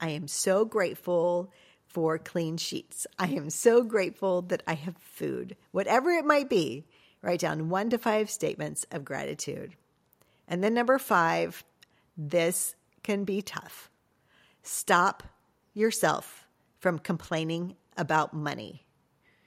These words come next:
Whether your tendency is to complain to yourself or to others, catch yourself and reframe it from, "I can't afford that," to, "Whatever I need always comes." It is such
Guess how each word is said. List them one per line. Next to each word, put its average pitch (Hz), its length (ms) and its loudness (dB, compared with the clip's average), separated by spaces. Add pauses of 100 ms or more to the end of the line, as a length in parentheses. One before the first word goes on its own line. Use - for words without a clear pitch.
(380)
Whether 180 240 2
your 180 200 2
tendency 240 560 2
is 214 180 6
to 185 100 -2
complain 170 640 -4
to 160 140 -8
yourself 196 880 0 (300)
or 208 200 4
to - 220 2
others, 156 500 2 (460)
catch 302 340 -2
yourself 240 600 2
and 226 160 2
reframe 262 600 0
it - 240 -4
from, 156 540 0 (480)
"I 196 100 0
can't 196 220 -2
afford 151 400 0
that," - 300 -8
to, 143 500 -2 (560)
"Whatever 170 500 2
I 214 140 0
need 156 420 -4 (360)
always 147 400 -4
comes." - 500 -8 (500)
It 170 160 -2
is 160 140 -6
such - 640 -2